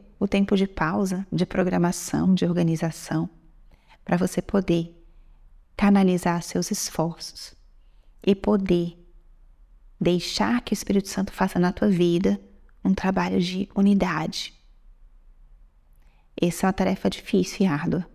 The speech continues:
é um processo. Mas é possível. É possível com a ação do Espírito, é possível com ajuda,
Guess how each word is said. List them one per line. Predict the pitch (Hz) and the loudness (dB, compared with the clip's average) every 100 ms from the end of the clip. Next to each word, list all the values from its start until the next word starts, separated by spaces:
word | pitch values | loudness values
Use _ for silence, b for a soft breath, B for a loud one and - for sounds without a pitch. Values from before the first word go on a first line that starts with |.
| - | -4
é | 170 | -2
um | 170 | 0
processo. | 190 196 160 160 - - - _ _ - _ b b b b b | -2 -2 -4 -4 -8 -16 -20 _ _ -20 _ b b b b b
Mas | 196 180 175 190 | 2 4 2 -2
é | |
possível. | - - 247 214 196 - - - _ _ - - | -6 0 2 2 0 -4 -20 -20 _ _ -20 -4
É | 180 | -4
possível | - 190 190 190 | -2 -2 2 0
com | - 175 | 0 -4
a | |
ação | - 180 | 0 0
do | 170 | 0
Espírito, | - - 247 247 - | -4 0 4 4 0
é | 190 | -4
possível | 190 - 185 185 | -4 0 0 0
com | - | -4
ajuda, | 175 180 202 208 185 190 | -2 0 0 2 0 -4